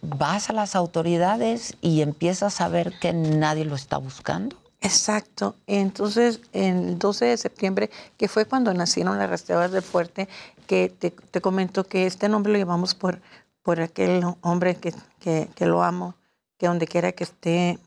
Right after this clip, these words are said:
Speaker 2: pues yo sé que desde allá nos, nos echa la mano, el, el periodista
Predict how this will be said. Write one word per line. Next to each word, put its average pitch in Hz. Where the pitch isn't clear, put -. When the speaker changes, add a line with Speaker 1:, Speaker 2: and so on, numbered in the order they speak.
Speaker 2:
pues 165
yo 170
sé 175
que 185
desde 175
allá 170
nos, 175
nos 170
echa -
la 175
mano, 175
el, 160
el 170
periodista 165